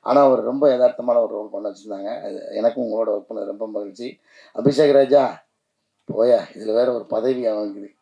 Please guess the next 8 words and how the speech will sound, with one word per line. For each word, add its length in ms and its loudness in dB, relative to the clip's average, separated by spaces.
கிரியேட்டிவ் 520 -2
ப்ரொடியூசர். 560 0
ஆனா 160 2
அதுக்கு 380 -6
அதையும் 340 -2
மீறி 280 0
வேலை 200 -2
பார்த்துருக்குற 420 -8